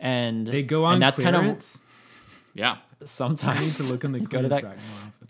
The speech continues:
Speaker 1: Go to the clearance aisle. But here's the thing. So I tried that out. Loved, loved the pair. Checked out their website 'cause their website has way more variety options than if you go to the Target section. Even today when we were at the Target section, they don't have the kind that I like.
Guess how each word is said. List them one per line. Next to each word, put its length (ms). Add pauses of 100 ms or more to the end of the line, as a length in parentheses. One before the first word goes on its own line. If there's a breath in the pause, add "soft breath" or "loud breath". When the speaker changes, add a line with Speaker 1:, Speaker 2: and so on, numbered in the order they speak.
Speaker 1:
Go 160
to 80
the 60
clearance 260
aisle. 140 (260 loud breath)
But 120
here's 200
the 80
thing. 300
So 280
I 120
tried 300
that 160
out. 360 (920)
Loved, 480
loved 280
the 80
pair. 340
Checked 300
out 160
their 120
website 520
'cause 160
their 120
website 580 (320)
has 340
way 180
more 220
variety 560
options 440
than 100
if 100
you 60
go 120
to 80
the 80
Target 320
section. 320
Even 220
today 220
when 100
we 40
were 40
at 100
the 60
Target 240
section, 260
they 60
don't 140
have 120
the 60
kind 260
that 80
I 120
like. 280